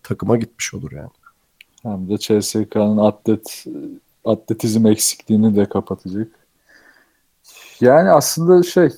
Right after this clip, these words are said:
Speaker 2: Itiudis de ne kadar hani onun kafasındaki oyuna ne kadar uygun, şu-, burada açıkada izlediğimize göre konuşuyorum. Tabii belki, e,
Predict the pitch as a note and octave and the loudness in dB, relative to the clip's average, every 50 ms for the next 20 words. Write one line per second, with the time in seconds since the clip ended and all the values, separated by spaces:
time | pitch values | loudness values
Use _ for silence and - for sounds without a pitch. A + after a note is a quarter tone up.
0 | _ - - - - _ B2 A#2+ - - - C3+ C3+ C3 C#3 C#3+ C#3 - - - | _ -12 -12 -12 -8 _ -10 -10 -10 -4 0 2 2 2 2 0 -2 -4 -8 -8
1 | - - - - - - _ _ _ _ _ _ _ _ _ _ _ _ _ _ | -10 -10 -14 -18 -20 -20 _ _ _ _ _ _ _ _ _ _ _ _ _ _
2 | B2+ B2+ C3+ C3 C3+ C3+ - - C#3 A#2+ B2 B2 A#2+ A2+ A2 A#2+ A2+ A2 G2+ G2+ | -2 -2 0 2 0 0 0 0 -2 2 4 2 2 2 0 -4 -6 -6 -4 -4
3 | G2+ G#2 G#2+ A2 G#2+ - - A2+ - - A2+ - - A#2 A#2 A2+ A2+ A2 - B2 | -4 -4 -4 -4 -6 -8 -8 -10 -8 -8 -10 -10 -6 -4 -4 -2 -4 -2 -2 -2
4 | A#2 A#2 A#2 A2+ A#2 A#2+ A#2+ - B2 A2+ A#2 A2+ A2+ A2+ A2 G#2+ G#2+ A2 A2+ A#2+ | 0 0 0 0 0 -2 -2 -4 -4 -2 0 0 0 2 0 0 0 -2 -4 -6
5 | D3+ _ _ D3+ _ - - _ B3+ E3 A2 A2 A2 A2 A#2+ A2 B2+ A#2+ A#2 A#2 | -8 _ _ _ _ -20 -20 _ -16 -14 -12 -8 -2 0 2 4 6 6 4 4
6 | - - B2+ G2+ A2 A#2 G#2+ G#2 A2+ A2 G2+ A2 A2+ A2 G#2+ A#2 A2+ G#2 F#2+ F#2+ | 2 0 0 4 4 4 4 4 2 2 2 2 2 2 2 4 2 2 0 -2
7 | - - G2 F#2+ G2 - - G2 F#2+ G2 - F#2+ G2 G#2 G#2 G2 G2 G2+ - - | -4 -8 -8 -10 -10 -10 -10 -12 -10 -10 -10 -10 -6 -4 -2 -2 -2 -4 -6 -6
8 | G#2+ G2+ A2 - _ _ _ _ _ _ _ _ _ _ _ _ - | -6 -6 -6 -10 _ _ _ _ _ _ _ _ _ _ _ _ -12